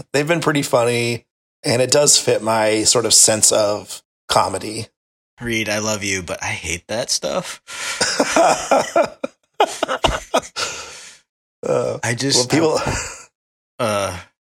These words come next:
Speaker 2: okay, go ahead.
Speaker 1: Not, not for you, huh?
Speaker 2: It's not for me. I wish it was. I wish it was.
Speaker 1: That's okay.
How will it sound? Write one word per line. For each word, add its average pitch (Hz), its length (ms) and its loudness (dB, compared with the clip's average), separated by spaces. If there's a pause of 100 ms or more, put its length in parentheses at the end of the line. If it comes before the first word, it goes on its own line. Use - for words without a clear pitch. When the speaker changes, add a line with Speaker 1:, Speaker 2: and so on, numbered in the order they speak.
(160)
Speaker 2:
okay, 87 340 -6 (100)
go 104 120 -6
ahead. 87 280 -6 (160)
Speaker 1:
Not, 135 220 4
not 139 180 4
for 139 140 2
you, 131 280 2
huh? 98 200 0
Speaker 2:
It's - 160 0
not 143 260 -6
for 139 100 -8
me. 151 280 -4
I 127 80 -2
wish 135 320 0
it 127 100 -6
was. 120 640 -2 (140)
I 104 80 -16
wish 104 280 -8
it 95 80 -16
was. 85 220 -2
Speaker 1:
That's 294 160 2
okay. 120 280 0